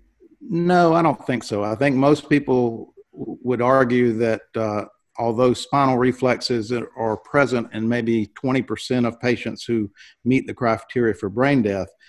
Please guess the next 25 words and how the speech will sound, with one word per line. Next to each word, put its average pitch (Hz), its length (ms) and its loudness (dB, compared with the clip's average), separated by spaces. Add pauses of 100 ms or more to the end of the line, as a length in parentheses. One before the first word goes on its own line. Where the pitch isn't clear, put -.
(180)
spinal 131 440 2
reflexes 113 640 0
are 110 100 0
just 113 320 -4
that. 104 380 -2
They're 98 160 -6
disconnected 117 920 -2
from 110 240 -4
the, 101 240 -8 (380)
from 110 220 -4
the 98 80 -6
brain 117 440 0
stem 117 460 -2
and 101 220 -4
brain 107 560 -2 (500)
and 104 220 -6
should 113 240 -2
be 110 160 0
viewed 113 400 0
that 95 240 -6
way, 90 320 -10
even 147 440 4
though 143 260 8
they 120 260 4
do 139 480 6